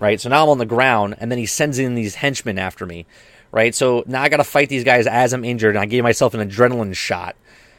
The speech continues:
okay? So you have to counter, right? So see those lightning bolts that come up above their head? You have to start countering,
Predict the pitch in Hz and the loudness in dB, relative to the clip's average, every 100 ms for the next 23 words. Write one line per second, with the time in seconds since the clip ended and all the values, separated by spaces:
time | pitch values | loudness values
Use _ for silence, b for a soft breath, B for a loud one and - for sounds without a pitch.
0 | b - 110 113 107 - _ b b b | b -8 0 0 0 -6 _ b b b
1 | b - 143 160 139 - 175 202 90 - | b -2 2 2 0 -4 0 0 -2 -10
2 | - 123 139 131 123 175 147 135 147 139 | -2 -2 0 -4 -2 0 2 2 2 4
3 | 135 131 - 139 135 120 120 120 117 113 | 2 2 -2 0 -2 -2 -2 -2 -2 -4
4 | 123 127 135 b b b 139 147 - 139 | -2 -2 -2 b b b -6 -4 0 -2
5 | - 143 151 147 147 147 | 0 0 2 2 2 0